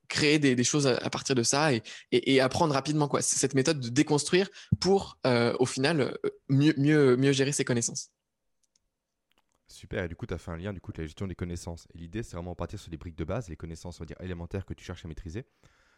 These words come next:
Speaker 2: pour après réellement maîtriser un domaine pas à pas, on va dire, c'est bien ça. Étape par étape, plutôt que voir une globalité d'un sujet,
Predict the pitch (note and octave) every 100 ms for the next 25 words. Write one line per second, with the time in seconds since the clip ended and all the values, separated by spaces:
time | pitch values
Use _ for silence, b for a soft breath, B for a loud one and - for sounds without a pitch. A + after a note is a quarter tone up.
0 | _ - F#2+ F#2+ - C3 G2 G2+ G2 G2
1 | B2 - G2+ F#2 G2 B2+ - G2+ G#2 B2+
2 | F#2+ E2 D#2 - E2 F#2+ F#2+ _ _ _
3 | _ - F#2+ G#2+ G2 G2+ G#2 G2+ F#2+ G2+
4 | F#2 G2+ B2+ A#2+ A2 A#2+ - _ E2 F2+
5 | - F2+ A#2+